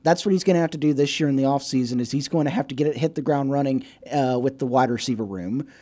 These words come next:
because it's just, you, you, you can't, you know, I kn-, I know you brought in a good passer with Peyton Thorne, um, uh, and y-, there's been,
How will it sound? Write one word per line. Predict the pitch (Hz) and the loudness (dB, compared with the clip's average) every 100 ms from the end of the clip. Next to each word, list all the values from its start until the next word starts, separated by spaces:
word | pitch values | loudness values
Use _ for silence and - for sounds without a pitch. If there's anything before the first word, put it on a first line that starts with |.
| - | -6
because | 127 135 156 139 131 120 - | -2 0 2 2 2 0 -2
it's | 143 139 - | 0 0 -2
just, | - 139 135 - 117 | -2 -2 -2 -10 -16
you, | 139 131 147 123 | -14 -6 -6 -4
you, | 139 139 | -6 -8
you | 131 147 | -4 -6
can't, | - 185 180 151 - - - | -2 2 2 2 -4 -14 -8
you | 151 | 2
know, | 160 | 4
I | 156 165 | 6 4
kn-, | 160 | 4
I | 160 | 4
know | 160 | 4
you | 180 | 4
brought | 156 165 170 | 6 6 6
in | 156 | 4
a | |
good | 139 156 | 0 -2
passer | 156 139 139 143 | 0 -2 -2 -2
with | 131 | -2
Peyton | 165 131 120 | -2 -4 -4
Thorne, | 139 160 123 113 - - _ - | -2 -2 0 -2 -4 -20 _ -6
um, | 151 131 123 120 120 120 - | 0 0 0 0 0 -2 -6
uh, | 160 135 127 127 - _ - | 0 2 2 0 -4 _ -4
and | 156 139 139 | 0 0 -2
y-, | 139 | -2
there's | 151 139 139 | 2 2 2
been, | 143 | 2